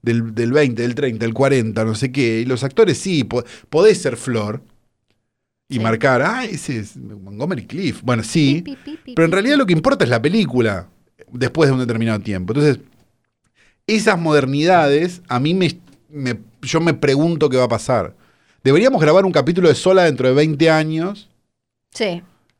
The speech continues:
Speaker 1: y decir, "Che, pifiamos con esto o no". Como
Speaker 2: Tengo
Speaker 1: pifiamos haciendo el capítulo de His House, digámoslo.
Speaker 2: <laughs> ¿Qué empezó? Tengo, eh, cosas para decir. La primera.
Speaker 1: Perdón, que me... Me extendí.
Speaker 2: No, no, no.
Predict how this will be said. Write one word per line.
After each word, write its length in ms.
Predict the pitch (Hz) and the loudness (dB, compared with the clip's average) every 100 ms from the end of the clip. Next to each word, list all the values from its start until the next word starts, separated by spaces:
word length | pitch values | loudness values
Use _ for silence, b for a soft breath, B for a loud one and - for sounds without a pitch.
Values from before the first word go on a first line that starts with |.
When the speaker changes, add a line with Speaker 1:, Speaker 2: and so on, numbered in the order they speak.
| - | -6
Speaker 1:
y 140 | 143 | -2
decir, 460 | 123 - 151 143 131 - - | -2 0 0 0 -2 -8 -4
"Che, 240 | - 165 | 0 2
pifiamos 520 | 113 117 175 156 123 104 | 0 0 2 4 2 -2
con 160 | 123 | -2
esto 340 | 143 139 151 139 | -2 -2 -4 -2
o 140 | 107 | 0
no". 360 | 139 147 92 - _ _ _ _ _ _ _ _ | 2 2 -2 -10 _ _ _ _ _ _ _ _
Como 160 | 151 143 | 2 4
Speaker 2:
Tengo 120 | 147 | 4
Speaker 1:
pifiamos 280 | - - 262 | 4 4 2
haciendo 200 | 143 139 | 2 0
el 60 | |
capítulo 300 | 101 107 123 | -2 -2 -2
de 60 | 104 | -2
His 120 | 104 - | -6 -4
House, 340 | 131 87 - | -4 -4 -10
digámoslo. 480 | - 107 95 131 127 _ _ - | -20 -18 -18 -20 -20 _ _ -2
Speaker 2:
<laughs> 540 | 339 - - - - | -2 -2 -8 -12 -6
¿Qué 180 | 285 - | -4 -4
empezó? 440 | 269 240 208 202 208 B B B B _ | -8 -8 -6 -6 -6 B B B B _
Tengo, 1120 | 311 320 311 269 233 214 196 185 175 165 - | -2 0 0 0 0 2 2 2 0 -2 -4
eh, 480 | 180 170 160 160 - - - | -6 -6 -6 -8 -12 -16 -10
cosas 280 | - 175 156 | -8 -6 -8
para 120 | - - | -14 -16
decir. 140 | - _ _ _ _ | -20 _ _ _ _
La 100 | 208 | -4
primera. 320 | 202 156 180 - | -2 -6 -10 -4
Speaker 1:
Perdón, 340 | 147 175 160 | 0 2 2
que 120 | 123 | 0
me... 280 | 120 120 123 - b b | -4 -4 -6 -8 b b
Me 100 | 139 | -2
extendí. 400 | 143 - 151 151 311 | -2 2 2 4 2
Speaker 2:
No, 120 | 330 | 2
no, 200 | 302 226 | 0 -4
no. 200 | 165 | -6